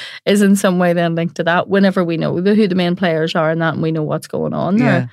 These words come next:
Speaker 1: I mean, that's, that's almost, in terms of feuds, that's almost quite parochial. It's so small, it's such a small group of,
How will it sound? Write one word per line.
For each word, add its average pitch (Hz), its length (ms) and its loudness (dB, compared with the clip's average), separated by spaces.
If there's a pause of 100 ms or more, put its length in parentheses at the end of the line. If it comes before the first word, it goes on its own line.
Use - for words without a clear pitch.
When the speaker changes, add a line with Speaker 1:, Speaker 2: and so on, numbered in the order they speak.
(240)
Speaker 1:
I - 80 -2
mean, 175 160 0
that's, 208 320 0
that's 214 220 -2
almost, 202 320 2
in 180 60 -8
terms 202 260 0
of 196 60 -8
feuds, 165 180 -4
that's 165 140 -2
almost 190 220 0
quite 202 180 0
parochial. 226 460 2
It's 208 160 0
so 190 140 0
small, 165 480 2
it's 156 80 -2
such 185 220 -2
a 180 60 0
small 165 280 0
group 160 240 -2
of, 160 160 -6